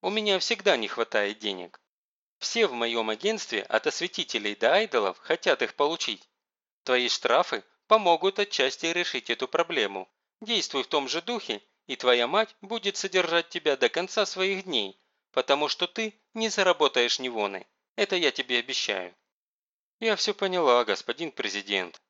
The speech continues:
вздохнув, отвечает Юнми. «Простите». «Ну и хорошо», говорит Сэн Хен.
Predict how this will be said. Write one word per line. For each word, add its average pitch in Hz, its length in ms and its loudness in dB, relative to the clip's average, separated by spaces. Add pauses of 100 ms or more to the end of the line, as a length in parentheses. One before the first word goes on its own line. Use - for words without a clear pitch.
(140)
вздохнув, 107 540 -4
отвечает 98 520 -6
Юнми. 92 480 -12
«Простите». 131 680 -8 (960)
«Ну 226 180 -4
и 160 60 0
хорошо», 101 580 0 (140)
говорит 98 340 -6
Сэн 95 180 -8
Хен. 95 240 -12